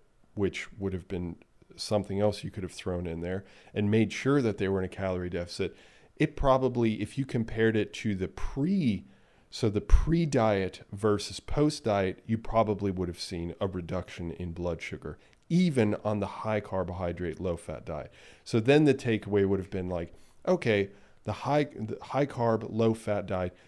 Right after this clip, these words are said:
still led to some improvements in my health, quote unquote health, by these two random metrics. Uh,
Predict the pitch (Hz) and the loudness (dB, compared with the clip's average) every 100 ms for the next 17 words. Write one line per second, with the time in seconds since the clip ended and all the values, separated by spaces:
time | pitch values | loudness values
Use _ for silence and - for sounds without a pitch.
0 | _ - - 202 175 127 120 113 - 117 | _ -14 0 2 4 6 4 2 -2 0
1 | 107 - 123 113 98 - 127 123 107 98 | 0 -2 0 0 0 0 0 0 -2 -4
2 | - - 110 98 90 87 113 113 98 - | -6 -6 -4 -4 -4 -4 0 0 0 -6
3 | - 98 95 87 - - - 104 87 - | -8 -4 -2 -4 -10 -10 -4 -2 -2 -8
4 | 90 85 95 87 - - 98 87 85 90 | -8 -6 -8 -10 -12 -8 -6 -6 -6 -4
5 | 95 82 90 113 - 90 80 - - - | -4 -4 -2 -2 -2 -6 -6 -14 -18 -20
6 | - - - 107 92 | -20 -20 -14 -4 -2